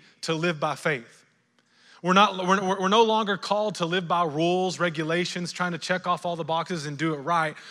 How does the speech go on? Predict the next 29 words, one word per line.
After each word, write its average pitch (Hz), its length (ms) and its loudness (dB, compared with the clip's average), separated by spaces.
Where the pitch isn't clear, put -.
but 175 80 0
we 165 140 2
are 214 180 2
called 196 300 0
to 165 40 0
live 160 220 -2
a 143 80 -6
certain 160 320 -4
way, 165 280 -2
and 160 120 -6
it's 143 160 -8
by 175 320 2
grace 160 680 -4
through 147 640 -2
faith. 98 640 -10
You 139 80 -12
know, 147 100 2
I'm 139 320 2
even 147 200 -4
reminded, 139 480 -2
how 147 160 2
did 156 160 -6
you 147 80 -10
start 151 320 -4
off 147 240 -4
your 139 100 -8
relationship 131 680 -10
with 117 120 -12
God? 120 240 -2